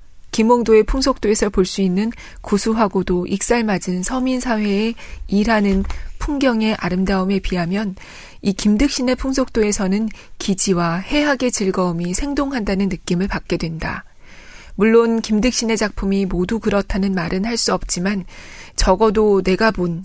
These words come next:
이 긍제 풍속도첩의 내용들은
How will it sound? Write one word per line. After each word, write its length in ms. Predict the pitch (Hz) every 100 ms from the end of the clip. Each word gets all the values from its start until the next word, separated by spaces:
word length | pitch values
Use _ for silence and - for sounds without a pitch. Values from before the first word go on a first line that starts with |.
| -
이 180 | 180 175
긍제 460 | - 214 214 220 214
풍속도첩의 840 | - 285 294 - 247 - 233 208 196
내용들은 580 | 175 180 180 208 233